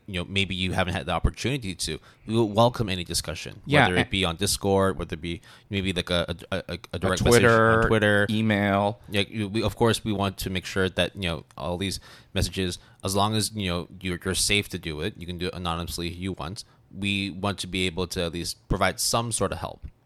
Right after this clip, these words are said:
Speaker 1: You know, we're not, again, professionals, but we are human, and we all have, you know, the same level of emotions as anybody else.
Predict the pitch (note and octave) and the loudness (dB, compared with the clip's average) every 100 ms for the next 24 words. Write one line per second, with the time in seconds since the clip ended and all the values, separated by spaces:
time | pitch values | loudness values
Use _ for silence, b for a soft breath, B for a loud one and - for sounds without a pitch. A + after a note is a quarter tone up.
0 | _ _ G2+ F#2 E2+ - G#2 G2 G2 G2 | _ _ -4 -2 -2 -4 -4 0 4 2
1 | - - F#2 E2+ D#2+ F2+ - F2 - D2 | 2 -10 -6 -4 -4 -4 0 0 -2 -6
2 | A#1+ F#2 - b b _ - F#2 G#2+ A2 | -6 -8 -10 b b _ -10 0 2 4
3 | G2+ G2 G#2+ C2+ G1+ - - F#2 F#2+ G2 | 2 2 -4 -8 -16 -18 -10 -4 2 4
4 | G2+ - G#2 F#2+ - A2 F2 F2 - F#2 | 4 0 -2 -4 -4 -10 -6 -2 -2 -2
5 | F2+ E2+ F2+ F2 F2 F2 - E2+ E2+ F2+ | -2 -4 -4 -4 -4 -4 -6 -8 -4 -4
6 | F2 F2 E2 D2 - | -4 -4 -4 -4 -4